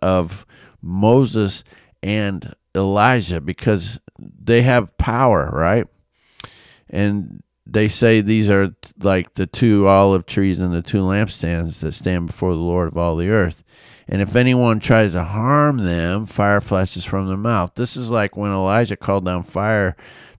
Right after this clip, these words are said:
to consume, you know, at the altar that he built when he was, uh, f-,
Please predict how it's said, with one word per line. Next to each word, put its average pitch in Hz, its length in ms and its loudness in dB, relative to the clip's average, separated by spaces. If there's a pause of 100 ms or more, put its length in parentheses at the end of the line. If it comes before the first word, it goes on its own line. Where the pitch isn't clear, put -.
to 107 80 0
consume, 117 1000 -4 (220)
you 104 120 -4
know, 95 140 -2
at 95 160 -2
the 87 120 -4
altar 98 500 2
that 90 180 -4
he 87 80 -4
built 95 520 -2
when 95 260 -6
he 95 80 -2
was, 87 320 -6 (800)
uh, 87 320 0 (420)
f-, - 220 -20